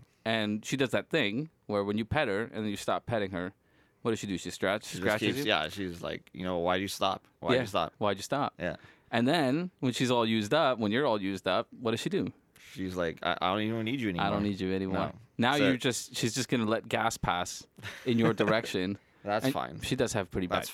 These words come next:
Speaker 2: fine.
Speaker 1: gas. Yeah.
Speaker 2: She has nasty gas?
Speaker 1: She's got some
Speaker 2: Aw,
Speaker 1: gas.
Speaker 2: man.
Speaker 1: She's got some gas. Yeah.
Speaker 2: It's okay.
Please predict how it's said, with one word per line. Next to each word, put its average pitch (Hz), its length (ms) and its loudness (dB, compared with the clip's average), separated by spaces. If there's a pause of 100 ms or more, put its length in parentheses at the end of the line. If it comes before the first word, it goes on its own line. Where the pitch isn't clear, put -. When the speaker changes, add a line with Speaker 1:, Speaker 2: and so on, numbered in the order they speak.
Speaker 2:
fine. - 120 -6
Speaker 1:
gas. - 260 -14
Yeah. - 180 -6
Speaker 2:
She 104 100 0
has 90 200 2
nasty 90 300 -2
gas? 85 400 -4 (460)
Speaker 1:
She's 160 240 -4
got 147 220 -2
some 156 120 0
Speaker 2:
Aw, 98 100 4
Speaker 1:
gas. 90 300 4
Speaker 2:
man. 87 380 2
Speaker 1:
She's 98 120 0
got 127 200 0
some 117 140 -2
gas. 80 420 -4
Yeah. 120 100 -12
Speaker 2:
It's 101 80 -6
okay. 82 280 -6